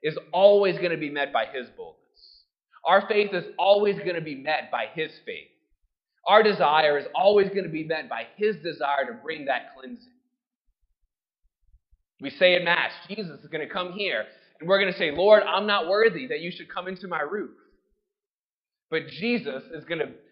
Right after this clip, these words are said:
as we take the bold step to come forward, and even though we know we're not worthy, we're gonna take the bold step to, to,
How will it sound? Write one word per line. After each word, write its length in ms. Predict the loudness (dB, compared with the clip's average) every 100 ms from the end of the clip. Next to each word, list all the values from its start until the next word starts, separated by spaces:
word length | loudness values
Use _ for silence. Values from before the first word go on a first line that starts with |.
| _
as 160 | -8 -6
we 120 | -8
take 240 | -2 0 2
the 80 |
bold 460 | -2 2 4 4 2
step 240 | 2 2
to 100 | 2
come 240 | -4 -4 -6
forward, 500 | -2 2 6 4 4
and 120 | 0
even 180 | -6 6
though 140 | 6
we 140 | 6 2
know 180 | 4 6
we're 160 | 4
not 200 | 2 0
worthy, 280 | 0 0 -2
we're 120 | -6
gonna 160 | -4 -2
take 140 | -4
the 80 | -4
bold 300 | 0 0 0
step 240 | -2 -2 -2
to, 60 |
to, 340 | -8 -10 -14